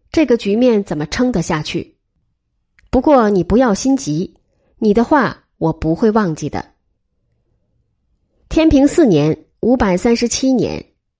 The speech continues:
沙苑之战以前，杜弼要求先除内贼，然后西征。高欢问谁是内贼，杜弼说掠夺百姓的勋贵就是内贼。高欢不回答，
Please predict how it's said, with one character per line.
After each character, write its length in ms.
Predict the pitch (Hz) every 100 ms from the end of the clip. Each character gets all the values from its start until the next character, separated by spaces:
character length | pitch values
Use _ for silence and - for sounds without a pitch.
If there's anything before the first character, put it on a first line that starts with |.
| _ _ _ _ -
沙 260 | - 320
苑 220 | 320 311 220
之 120 | 226
战 280 | 220 190 135
以 60 |
前， 420 | - 143 143 160 - _ _ _ _
杜 160 | 294 254
弼 260 | 262 220
要 200 | 190 220
求 420 | 226 175 160 185 -
先 280 | - 233 233
除 220 | - 160
内 240 | 240 208
贼， 380 | - 139 151 - -
然 240 | 156 156
后 180 | - 165
西 200 | - 151
征。 220 | 160 151 _ _ _ _ _ _ _ _ _ -
高 180 | 277
欢 200 | 285 294 285
问 200 | 254 190
谁 260 | 170 160
是 120 | 233
内 200 | 277 180
贼， 400 | 147 131 127 - _ _ _ _ _ -
杜 120 | 240
弼 180 | 220 185
说 440 | 196 185 - _ _
掠 200 | 277 277
夺 160 | 226 247
百 200 | 165 156
姓 220 | 247 202
的 100 | 175
勋 240 | - 269
贵 240 | 277 208 139
就 160 | 190
是 140 | 160 165
内 180 | 165
贼。 380 | 147 135 143 - _ _ _ _ _ _ _ _ -
高 180 | 175 180
欢 320 | 190 180 185
不 160 | 220
回 240 | 160 143 156
答， 260 | 147 -